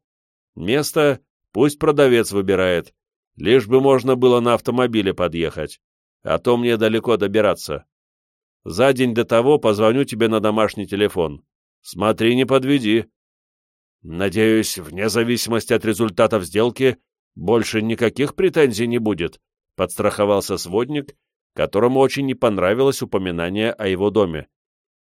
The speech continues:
«Лишь бы продавец с товаром вовремя появился», зло ухмыльнувшись,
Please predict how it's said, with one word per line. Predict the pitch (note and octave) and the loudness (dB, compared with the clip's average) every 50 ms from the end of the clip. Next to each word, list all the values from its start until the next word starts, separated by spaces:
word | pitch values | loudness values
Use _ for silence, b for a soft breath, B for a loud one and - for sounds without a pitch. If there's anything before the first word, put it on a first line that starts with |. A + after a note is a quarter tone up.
| _ _ _ _ - | _ _ _ _ -14
«Лишь | - - E2+ A2+ C3 C#3 A2+ | -8 -2 2 4 4 4 4
бы | A2 C#3 C3 | 4 2 2
продавец | - C3 C3+ C3 B2+ C#3 C#3 C3+ C3+ A#2 G#2 - | 4 2 2 4 4 4 6 6 6 4 2 0
с | - | -2
товаром | - G#2+ G#2 G#2 A2+ A#2+ A#2 A2+ G#2+ G2+ F#2+ | 0 2 2 4 4 4 4 4 2 2 2
вовремя | G#2 G#2+ G#2 F#2+ G2 F#2+ F#2+ F#2+ | 2 2 2 2 0 0 -2 -2
появился», | E2 - F#2+ F#2+ F#2+ G2 F#2 F#2 F2 D#2 D2 - - D2+ C#2 - _ _ _ _ _ _ - | -2 0 0 2 2 2 0 -2 -4 -4 -6 -6 -6 -6 -6 -8 _ _ _ _ _ _ -12
зло | E2 E2 D#2+ G2+ G#2+ A2 G#2+ | -10 -6 -2 0 2 2 2
ухмыльнувшись, | F#2+ - G2 F#2+ F#2 E2+ F2 A2 C#3 C3 - - D3 C#3 C3 - | 2 0 -4 -6 -6 -4 -4 -4 -4 -4 -4 -4 -4 -4 -6 -8